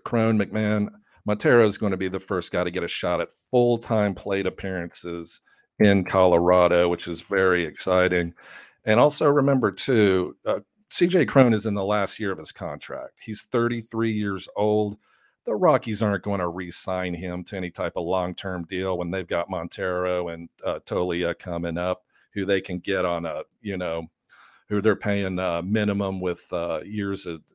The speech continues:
you know, arbitra-, they, I don't even think they're arbitration eligible yet. They're all on minimum contracts waiting to be arbi-,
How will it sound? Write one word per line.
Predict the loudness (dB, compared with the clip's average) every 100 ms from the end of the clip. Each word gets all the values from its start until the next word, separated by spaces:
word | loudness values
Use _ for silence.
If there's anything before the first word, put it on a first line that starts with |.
| _ _
you | -6
know, | 0
arbitra-, | 0 -2 -6 -8 2
they, | 4
I | 4
don't | 4 0 -2
even | -4 -2
think | -4 -2
they're | 0
arbitration | 0 0 -2 -2 -2
eligible | -2 -2 -4 -8 -6
yet. | -4 -6 -8 _ -20 _
They're | 4 8
all | 10 8 6
on | 4 4
minimum | 2 2 0
contracts | -4 -2 -2 -2 0 0 0 -2
waiting | -4 -2 -4
to |
be | -4 -4
arbi-, | -2 -4 -2 -4